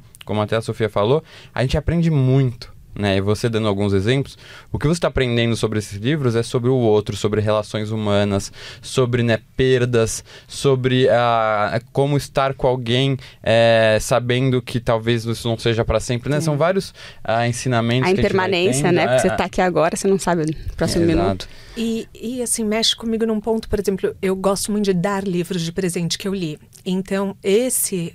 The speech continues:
Speaker 3: que chama O Último Verão, da Rebecca Serlo, que ela revive o verão com a mãe,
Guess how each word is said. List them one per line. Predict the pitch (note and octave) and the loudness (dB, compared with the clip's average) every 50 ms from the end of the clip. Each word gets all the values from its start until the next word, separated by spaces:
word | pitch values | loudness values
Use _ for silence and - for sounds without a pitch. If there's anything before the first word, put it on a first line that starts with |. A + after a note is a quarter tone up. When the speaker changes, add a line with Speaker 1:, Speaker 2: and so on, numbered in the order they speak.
| - | -10
Speaker 3:
que | - - | -8 -6
chama | - F#3+ E3+ F3 | -4 -2 -2 -2
O | F3 F3 | -2 -2
Último | F3 F3 - F#3+ E3+ | -4 -4 -4 -4 -4
Verão, | E3 D#3 E3 D#3+ F3 F#3+ G3+ G3+ | -4 -2 -4 -4 -2 -2 -4 -4
da | G3 | -4
Rebecca | D#3+ F3 E3 E3 E3 - D#3+ | -4 -4 -6 -8 -8 -8 -8
Serlo, | - - F#3+ F#3+ F#3 F3 D#3+ | -8 -6 -6 -4 -4 -6 -6
que | - F3 | -6 -4
ela | E3 D#3+ D#3 - | -4 -4 -4 -6
revive | - - F#3 E3 D#3+ G3 A3 G#3 G3 F#3 F3 | -6 -6 -6 -4 -4 -6 -6 -4 -4 -6 -6
o | - A#2 F3 | -6 -8 -8
verão | E3+ D#3 F3 F3 F3 F3 | -8 -6 -6 -6 -6 -6
com | E3 - | -8 -8
a | E3+ | -6
mãe, | E3 F3 G#3 G#3+ G#3+ | -6 -4 -2 -2 -2